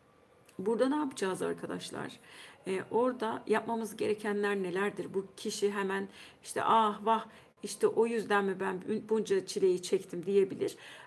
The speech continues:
E, demesine gerek yok. Her şeyin bir yolu yordamı var. E, değiştirebiliyoruz isimleri. İsimleri frekanslarını uyumlayabiliyoruz dediğim gibi, kodlayabiliyoruz.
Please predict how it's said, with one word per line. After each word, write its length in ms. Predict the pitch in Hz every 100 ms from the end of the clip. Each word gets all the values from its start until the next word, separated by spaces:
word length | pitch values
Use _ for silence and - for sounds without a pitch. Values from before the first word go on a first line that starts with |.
| -
E, 200 | 233 208
demesine 440 | 247 233 220 226 220
gerek 400 | 220 214 196 -
yok. 200 | 175 -
Her 200 | 220 226
şeyin 340 | - 202 202
bir 240 | 190 196 -
yolu 280 | 185 196 196
yordamı 520 | 196 185 - 185 202
var. 300 | 175 - - - - - - - -
E, 240 | 196 196 190
değiştirebiliyoruz 960 | 214 208 - 208 180 175 208 190 175 170
isimleri. 580 | - - 131 - 147 160 - - - - 240
İsimleri 540 | - 226 220 208 214
frekanslarını 840 | 214 208 208 202 202 196 196 196 202
uyumlayabiliyoruz 1080 | 190 190 185 165 170 180 151 170 165 - -
dediğim 360 | - - 151 -
gibi, 200 | - -
kodlayabiliyoruz. 1080 | - 214 208 185 180 196 - 185 170 -